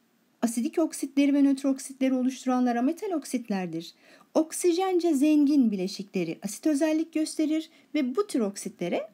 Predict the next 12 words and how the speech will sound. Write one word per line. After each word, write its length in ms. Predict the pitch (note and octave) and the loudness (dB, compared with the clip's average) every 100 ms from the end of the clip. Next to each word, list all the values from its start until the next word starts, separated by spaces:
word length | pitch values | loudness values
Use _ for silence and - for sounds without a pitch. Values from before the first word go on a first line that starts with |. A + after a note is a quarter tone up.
| - | -6
asidik 400 | F#4 E4 E4 B3 | -4 -2 -2 -2
oksitler 580 | G#3+ - - F3+ E3 | -4 -8 -8 -6 -4
denir. 340 | D#3 D3+ - - _ - | -6 -8 -10 -16 _ -2
Mesela 680 | E4 B4+ - B3 F3+ F#3+ - _ - - | 0 0 0 0 0 -4 -8 _ -20 -20
karbon 520 | - F4+ E4+ D#4 E4 D#4+ | -4 2 2 4 4 2
bir 80 | D#4 | 4
ametaldir. 760 | C4+ A#3+ A#3+ G#3+ G#3 F#4+ - _ _ - | 2 2 0 -2 -2 -6 -8 _ _ 0
Karbondioksit 1080 | D#4+ D4 B3+ A#3 G#3+ G#3+ C#4 - G4 - - _ - | 2 4 4 4 4 2 -4 -4 -6 -6 -14 _ 0
bir 280 | D4+ D4 - _ _ | 0 0 -8 _ _
asidik 380 | B3 B3+ C4+ C4+ | -2 0 -2 -2
oksittir. 720 | G3+ - F3+ - - - - _ _ _ - | -4 -6 -10 -6 -8 -6 -12 _ _ _ -8
Çünkü 520 | - F#4+ F4+ C4+ C#4 | -2 0 0 0 -2